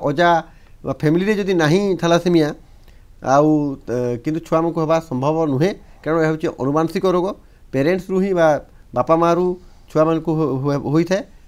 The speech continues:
ତେଣୁ ଏହାର ଏହି ଗୋଟେ ହିଁ ମୁଖ୍ୟ କାରଣ ରହିଛି। ଆଉ ଅନ୍ୟ କୌଣସି ବ୍ଲଡ୍ ଟ୍ରାନ୍ସଫ୍ୟୁଜନ୍ କିମ୍ବା ଅନ୍ୟ କୌଣସି ଏଠି ଟ୍ରାନ୍ସମିଶନ୍, ଅ, ହେବ ନାହିଁ ବା ଅନ୍ୟ କୌଣସି କମ୍ୟୁନିକେବଲ୍ ଡିଜିଜ୍ ନୁହେଁ ଏହା। ତେଣୁ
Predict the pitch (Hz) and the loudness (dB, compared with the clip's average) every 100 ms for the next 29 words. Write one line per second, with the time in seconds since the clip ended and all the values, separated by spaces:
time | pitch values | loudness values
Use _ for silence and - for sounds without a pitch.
0 | - 156 180 160 180 214 - 143 190 180 | -10 -2 0 2 2 0 -2 0 0 0
1 | 196 220 208 185 196 180 170 175 - 240 | 0 0 -2 -4 -4 -2 -2 -4 -4 -10
2 | - - - - 139 165 - 139 170 175 | -12 -20 -20 -4 0 2 0 0 0 0
3 | 165 165 196 139 151 160 165 160 175 175 | -4 -2 -6 2 2 2 -6 -4 -4 -2
4 | 165 160 151 135 156 160 160 160 170 156 | -2 -2 -2 0 -2 -2 -6 -4 -6 -6
5 | 156 - - - 131 151 175 139 - 170 | -8 -20 -20 -10 -6 -4 -2 -4 -2 -4
6 | 180 170 151 139 139 143 143 160 156 170 | -2 -2 -2 -2 -4 -4 -2 0 0 -2
7 | 156 151 156 156 156 - - - 156 165 | -2 0 0 -2 -6 -20 -20 -6 -4 -2
8 | 151 156 208 220 220 185 170 170 165 170 | 0 2 2 2 0 -2 -4 0 2 4
9 | 156 190 - - - - - 160 | 2 0 -4 -20 -20 -20 -4 0